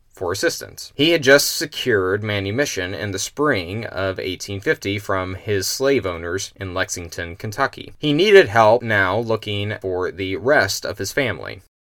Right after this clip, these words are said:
As he arrived in Philadelphia, William Still was still a clerk at the time for the society as Peter approached them.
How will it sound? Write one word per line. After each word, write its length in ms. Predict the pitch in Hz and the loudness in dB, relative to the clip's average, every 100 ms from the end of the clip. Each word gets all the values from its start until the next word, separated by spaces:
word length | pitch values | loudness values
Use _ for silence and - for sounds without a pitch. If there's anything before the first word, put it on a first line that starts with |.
| _ _ _ _ _ _ _ _ | _ _ _ _ _ _ _ _
As 220 | 127 139 - | 2 4 4
he 140 | 120 | 4
arrived 500 | 101 104 101 104 95 | 4 6 4 4 0
in 140 | 95 | -6
Philadelphia, 800 | - 92 90 120 127 104 95 95 - | -6 -6 0 2 2 2 0 0 2
William 340 | 127 160 139 | 4 4 0
Still 460 | - 104 85 95 104 | -2 -2 0 0 0
was 400 | 87 92 - - | -2 -2 -4 -6
still 400 | - - 82 80 | -8 -6 -6 -6
a 40 | |
clerk 480 | - 156 139 98 101 | -4 2 4 4 0
at 80 | - | -8
the 80 | - | -10
time 580 | - 117 95 90 104 | -6 -2 0 -2 -4
for 100 | 104 | -4
the 220 | 98 87 85 | -4 -4 -6
society 720 | 85 - 123 101 92 101 127 | -4 2 4 4 0 0 0
as 300 | 95 101 - | 2 0 0
Peter 300 | 82 71 92 | -8 -6 -6
approached 440 | 107 160 143 - | 2 2 2 -4
them. 240 | - - | -10 -12